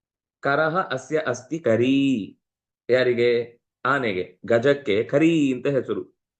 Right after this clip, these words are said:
ಕರಿ ಅಂದ್ರೆ ಕಪ್ಪಿದೆ ಅಂತಲ್ಲ, ಕರಿ ಅಂತಂದ್ರೆ ಕರಹ ಅಸ್ಯ ಅಸ್ತಿ, ಕೈ ಅಲ್ಲ, ಆನೆ ಕೈಯಲ್ಲಿದೆ ಅಲ್ಲ. ಕೈ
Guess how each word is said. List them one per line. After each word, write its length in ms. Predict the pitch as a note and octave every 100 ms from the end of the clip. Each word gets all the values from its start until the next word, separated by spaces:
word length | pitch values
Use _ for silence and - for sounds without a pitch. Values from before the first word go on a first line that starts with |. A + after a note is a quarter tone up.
| _
ಕರಿ 260 | C3+ D3+ E3+
ಅಂದ್ರೆ 160 | D#3
ಕಪ್ಪಿದೆ 440 | D3+ C#3 E3 D#3 D3+
ಅಂತಲ್ಲ, 560 | D3 A#2 G2+ E2+ - _ _ _ _
ಕರಿ 480 | D3 D3+ D#3+ D#3+ D3+
ಅಂತಂದ್ರೆ 380 | C#3+ C3+ C#3 F#3
ಕರಹ 580 | - B2+ D3+ E3+ G3
ಅಸ್ಯ 260 | C3+ - D#3
ಅಸ್ತಿ, 600 | - A2 - B2+ A#2 - _ _ _
ಕೈ 520 | - D#3+ G3 G#3+ A3 - _ _ _ _ _ _ _ _ _ _ _ -
ಅಲ್ಲ, 220 | F#3+ F#3 F3+ F3+ -
ಆನೆ 280 | D3+ G3 G#3
ಕೈಯಲ್ಲಿದೆ 1000 | - F3 F#3 D3+ C#3 B2 B2 A#2+ - - _ _ _ _ _ _ _ _ _ _ _ _ _ _ _ _ _
ಅಲ್ಲ. 240 | E3+ F3 E3 F3+ D#3 A#2 - _ _ _ _ _ _ -
ಕೈ 220 | - C3+